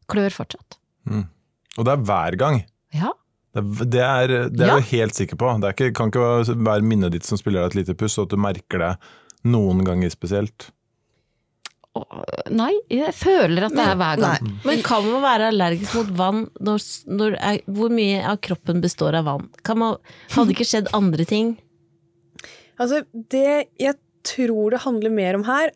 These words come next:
Speaker 3: er hva som er i dusjvannet.
Speaker 1: Ja.
Speaker 3: Fordi du er en multiallergiker, du reagerer på andre ting på samme måte.
Speaker 1: Ja.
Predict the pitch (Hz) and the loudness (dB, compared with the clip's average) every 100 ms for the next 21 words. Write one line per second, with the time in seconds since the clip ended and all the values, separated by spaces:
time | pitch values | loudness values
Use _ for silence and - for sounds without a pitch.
0 | - 226 220 214 185 175 226 220 185 196 | -4 -4 0 0 -2 -2 -4 -2 -2 -2
1 | 214 - _ _ _ _ - 214 208 220 | -4 -8 _ _ _ _ -8 -4 -2 -2
2 | 226 - _ _ _ _ _ 208 - 214 | -4 -8 _ _ _ _ _ -2 0 0
3 | 247 - _ _ _ _ _ _ - - | 0 -2 _ _ _ _ _ _ -12 -2
4 | 175 165 - - 220 220 208 226 - 190 | 2 2 -2 -2 0 2 0 -2 -2 -2
5 | 185 196 208 208 - _ - 208 180 185 | 0 0 0 0 -4 _ 0 2 2 0
6 | 175 170 170 185 247 226 214 208 185 175 | 2 2 0 0 2 2 2 2 2 0
7 | 175 - - - 202 175 165 180 220 254 | 0 -4 -4 -2 0 2 0 0 2 4
8 | 302 - 220 - - 208 170 185 165 - | 2 0 -4 -2 0 2 2 2 0 -6
9 | - - - 214 | -10 -10 -2 -2